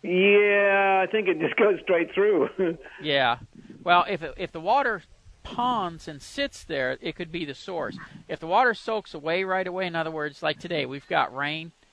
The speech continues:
Speaker 1: Yep.
Speaker 2: Tomorrow we're supposed to have nice sunshine. If you get up in the morning and you go out there and, and you look in that hole and it's dry,
Speaker 1: Yep.
Speaker 2: that's, that's not your source.
Speaker 1: Yeah.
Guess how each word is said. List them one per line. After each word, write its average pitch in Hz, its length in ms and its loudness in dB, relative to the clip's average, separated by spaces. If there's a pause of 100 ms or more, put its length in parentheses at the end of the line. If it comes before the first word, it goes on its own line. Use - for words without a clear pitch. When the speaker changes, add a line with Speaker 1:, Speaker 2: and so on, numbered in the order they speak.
(120)
Speaker 1:
Yep. 135 300 8
Speaker 2:
Tomorrow 190 380 2
we're 175 120 -4
supposed 175 280 -8
to 160 60 0
have 143 120 2
nice 147 240 -4
sunshine. 151 480 -6
If - 160 -12
you 247 80 -10
get 262 140 -4
up 240 180 2
in 202 80 -10
the 175 60 -10
morning 170 360 -8
and 160 80 -12
you 165 80 -10
go 180 140 -4
out 160 240 0
there 151 160 -6
and, 127 160 -10
and 139 160 -12
you 131 80 -10
look 156 200 -8
in 147 100 -12
that 120 180 -6
hole 151 340 -6
and 120 100 -14
it's - 180 -16
dry, 143 420 -2 (680)
Speaker 1:
Yep. 127 380 4
Speaker 2:
that's, 160 240 0 (100)
that's 156 220 0
not 151 260 -2
your 135 80 -16
source. 104 500 -16 (340)
Speaker 1:
Yeah. 127 340 8